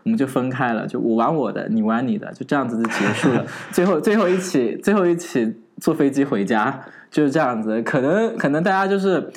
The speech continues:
Speaker 1: 晚上拼一个。
Speaker 2: 可以，我觉得他是很明智的这个做法。
Speaker 1: <laughs> 我也觉-，我也觉得我们的，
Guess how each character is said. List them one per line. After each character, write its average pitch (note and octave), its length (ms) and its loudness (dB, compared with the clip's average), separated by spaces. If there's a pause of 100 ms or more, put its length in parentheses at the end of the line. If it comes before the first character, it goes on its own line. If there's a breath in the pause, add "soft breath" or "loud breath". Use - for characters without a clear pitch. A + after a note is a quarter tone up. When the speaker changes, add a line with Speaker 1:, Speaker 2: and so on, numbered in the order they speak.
(180 loud breath)
Speaker 1:
晚 A2+ 160 0
上 D#3 180 0
拼 F3 200 0
一 E3 40 2
个。 D3 80 4
Speaker 2:
可 - 60 4
以， D3 40 4
我 C#3 80 4
觉 C3+ 120 2
得 D3+ 120 2
他 D3+ 200 0
是 C#3+ 100 0
很 C3+ 200 -2
明 A2 220 0
智 C3+ 140 0
的 A2+ 100 0
这 G#2 140 0
个 G2+ 80 0
做 G#2 140 0
法。 E3 440 0 (280)
Speaker 1:
<laughs> C#4 400 -4
我 D#3 120 2
也 F#3 100 2
觉-， D#3 200 -2
我 F3+ 140 4
也 B3+ 100 2
觉 E3+ 140 2
得 E3 160 2
我 C#3+ 100 2
们 C#3+ 160 0
的， D#3 320 2